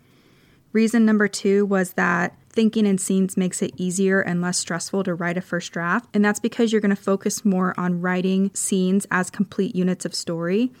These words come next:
instead of putting all your attention into ending chapters on a cliffhanger or starting chapters in the quote-unquote right way. You can always turn those scenes into chapters at the very end of the process and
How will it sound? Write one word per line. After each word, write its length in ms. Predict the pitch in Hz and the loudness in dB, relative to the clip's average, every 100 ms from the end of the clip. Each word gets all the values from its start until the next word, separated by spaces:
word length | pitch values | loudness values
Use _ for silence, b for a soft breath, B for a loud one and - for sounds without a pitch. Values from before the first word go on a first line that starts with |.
| B _ | B _
instead 400 | - 196 - 190 | 0 0 2 0
of 320 | 180 175 175 - | 0 0 -4 -2
putting 260 | 226 214 | 2 2
all 120 | 196 | 2
your 140 | 185 180 | 0 -2
attention 460 | 175 - 185 185 175 | -2 -4 -2 -2 -2
into 680 | 170 165 - 175 165 165 - | -4 -4 -2 -2 -2 -4 0
ending 320 | 208 190 185 | 2 4 2
chapters 400 | - 180 185 175 | 0 -4 -4 -2
on 140 | 180 | -2
a 40 | 170 | -4
cliffhanger 760 | - 180 - 190 170 170 170 | -4 -6 -2 -2 -2 -4 -4
or 80 | 180 | -6
starting 400 | - - 180 180 | -6 -4 -2 -2
chapters 500 | - 175 170 175 165 | -4 -6 -4 -6 -4
in 60 | 165 | -6
the 80 | |
quote-unquote 640 | 160 - 180 170 - 175 165 | -6 -4 -2 -4 -4 -6 -6
right 260 | 175 160 - | -6 -8 -6
way. 200 | - - - _ | -8 -10 -18 _
You 140 | 214 | -2
can 140 | 202 214 | 0 0
always 260 | 196 196 | 2 0
turn 380 | - - 208 208 | -2 0 2 4
those 180 | 196 180 | 2 0
scenes 360 | - 185 185 - | -2 0 0 0
into 140 | 185 | -2
chapters 560 | 175 - 160 - 208 202 | -2 -6 -4 0 0 0
at 120 | 185 | -2
the 80 | 175 | -2
very 360 | 180 175 180 | 0 -2 -2
end 420 | - 175 190 247 262 | -4 -2 2 2 0
of 140 | 196 | -2
the 80 | 190 | -2
process 600 | - 175 185 226 247 254 | -4 -4 -2 0 0 0
and 440 | - 196 185 180 | -2 0 0 -2